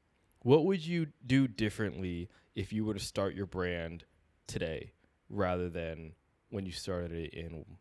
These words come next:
whatever, early two thousands, the nineties, whatever?" And they basically said that the,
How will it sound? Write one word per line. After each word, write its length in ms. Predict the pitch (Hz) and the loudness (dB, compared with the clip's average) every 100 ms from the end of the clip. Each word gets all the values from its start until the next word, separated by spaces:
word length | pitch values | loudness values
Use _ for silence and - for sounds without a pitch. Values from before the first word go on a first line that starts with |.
| - | -8
whatever, 480 | 87 80 82 71 - - | -6 -4 -6 -8 -10 -6
early 220 | 101 98 | -4 -2
two 140 | 95 104 | -4 -4
thousands, 580 | 87 82 82 78 82 - | -2 -2 -2 -6 -10 -6
the 100 | 101 | -6
nineties, 460 | 87 73 62 65 | -6 -8 -10 -10
whatever?" 340 | 78 65 - - - - - - - - _ _ - | -8 -6 -8 -12 -16 -20 -20 -20 -20 -20 _ _ -2
And 340 | 104 104 107 104 | 2 2 0 0
they 80 | |
basically 420 | 110 131 139 - 131 | 6 6 6 2 0
said 260 | - 117 | 2 2
that 140 | 120 113 - | 2 -4 -6
the, 100 | 120 | -6